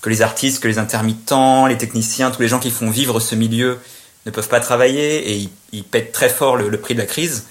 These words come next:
Euh, moi, je trouve que c'est un peu, ouais, c'est un peu bizarre. Je, j'irais pas jusqu'à parler d'indécence comme certaines personnes, mais je trouve que c'est au minimum superflu,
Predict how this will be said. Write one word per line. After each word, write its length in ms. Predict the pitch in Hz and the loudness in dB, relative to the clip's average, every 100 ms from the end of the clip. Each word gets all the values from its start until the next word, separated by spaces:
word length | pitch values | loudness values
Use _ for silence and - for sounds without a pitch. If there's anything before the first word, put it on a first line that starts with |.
| - - - - _ 101 | -20 -20 -20 -20 _ -2
Euh, 200 | 101 101 | 0 0
moi, 540 | 98 98 98 98 113 | -2 -4 -6 -2 0
je 80 | - | 0
trouve 120 | 135 | -2
que 60 | - | -2
c'est 80 | |
un 80 | 120 | -2
peu, 260 | 110 127 131 | 0 0 2
ouais, 200 | 113 117 | 2 -2
c'est 120 | - | -6
un 60 | 104 | -8
peu 160 | 101 143 | -8 -8
bizarre. 520 | 127 113 120 135 104 | -2 2 2 2 -4
Je, 180 | 107 101 | -4 -4
j'irais 240 | 113 117 | 0 2
pas 120 | 156 | 2
jusqu'à 200 | 147 123 | 2 0
parler 220 | 117 120 | 0 0
d'indécence 520 | 120 117 120 117 131 131 | 2 0 0 0 -2 -4
comme 140 | 101 | -6
certaines 260 | - - 104 | -8 -8 -6
personnes, 380 | 110 - 175 | -6 -2 -2
mais 100 | 170 | 0
je 60 | 113 | -4
trouve 160 | - 147 | -6 -6
que 100 | 123 | -6
c'est 200 | 117 117 | -2 0
au 40 | |
minimum 380 | 110 123 135 143 | 2 2 0 -2
superflu, 600 | - 123 123 - 127 | -4 -2 -2 -4 -6